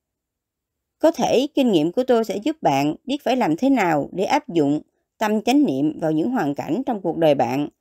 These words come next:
ở sở làm, ở nhà và trong những mối liên hệ cá nhân.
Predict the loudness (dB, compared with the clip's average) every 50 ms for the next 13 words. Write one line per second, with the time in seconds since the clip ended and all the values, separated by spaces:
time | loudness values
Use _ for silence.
0 | _ _ _ _ _ -4 0 0 2 2 2 2 2 2 2 2 2 0 -2 -4
1 | -6 -8 _ _ _ -4 -2 -2 0 0 2 2 2 2 0 -2 -4 -8 _ _
2 | _ _ -4 -4 -2 0 0 0 0 0 -2 -2 -2 -2 0 0 0 0 -2 -2
3 | -4 -4 -4 -2 0 0 2 2 0 -2 -4